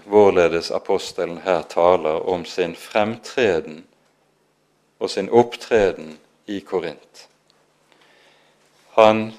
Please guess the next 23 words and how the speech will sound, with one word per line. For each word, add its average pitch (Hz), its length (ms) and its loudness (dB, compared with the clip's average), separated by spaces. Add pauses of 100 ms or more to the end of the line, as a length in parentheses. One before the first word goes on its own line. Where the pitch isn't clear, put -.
(120)
var 117 340 10
hos 107 320 0
dem 95 260 4
i 101 100 -10
svakhet, - 1000 2 (480)
i 95 80 -10
frykt - 800 -4 (360)
og 92 140 -10
megen 90 520 2
beven, 82 440 0 (180)
hører 82 300 -2
vi. 73 80 -14 (1700)
Han 117 140 0
var 135 260 10
ikke 123 380 2 (340)
den 101 300 2 (160)
stolte 107 840 2
og 92 160 -6
sterke, - 540 -2 (1400)
men 110 180 0
nettopp 120 560 0
i 131 240 -2
hans 110 460 4